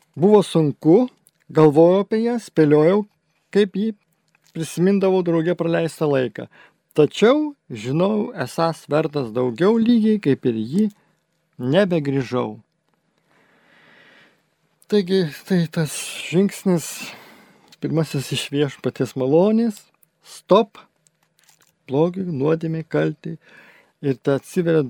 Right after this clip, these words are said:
Viešpaties dangaus gerybių vartai. Ir žmogus, nesvarbu, kad ir jis to maldoj to neprašė, bet jis sustojęs,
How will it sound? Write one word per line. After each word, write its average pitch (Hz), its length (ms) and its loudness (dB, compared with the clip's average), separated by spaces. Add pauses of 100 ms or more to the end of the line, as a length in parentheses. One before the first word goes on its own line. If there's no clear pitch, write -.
(280)
Viešpaties 139 800 -4 (420)
dangaus 170 640 0 (1160)
gerybių 156 520 -2 (160)
vartai. 139 460 -2 (640)
Ir 151 160 0
žmogus, 185 640 -2 (180)
nesvarbu, 147 480 -2
kad - 160 -4
ir 135 120 -2
jis - 200 -8 (160)
to 151 80 -2
maldoj 139 480 0
to 180 80 0
neprašė, 160 640 -6
bet 147 240 -6
jis 165 160 -6
sustojęs, 220 720 0